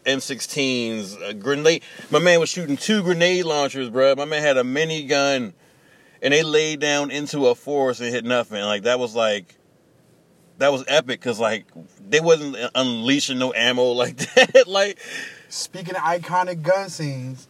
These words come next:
Speaker 1: Okay.
Speaker 2: fucking Coming to, nah, not Coming to America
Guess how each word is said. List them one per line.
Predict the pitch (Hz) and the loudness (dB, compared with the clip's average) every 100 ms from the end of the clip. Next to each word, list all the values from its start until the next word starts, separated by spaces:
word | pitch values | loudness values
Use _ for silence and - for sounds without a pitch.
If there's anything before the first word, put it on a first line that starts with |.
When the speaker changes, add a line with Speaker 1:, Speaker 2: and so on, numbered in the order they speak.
| - | -6
Speaker 1:
Okay. | 131 127 127 135 _ _ | -2 4 4 2 _ _
Speaker 2:
fucking | 165 147 131 117 | -4 -4 -6 -4
Coming | 156 170 160 | -2 -2 -4
to, | 175 | -6
nah, | 156 151 | -2 0
not | 165 190 | 0 0
Coming | 190 175 | -4 -4
to | 165 | -4
America | 165 156 135 131 | -2 -2 -4 -8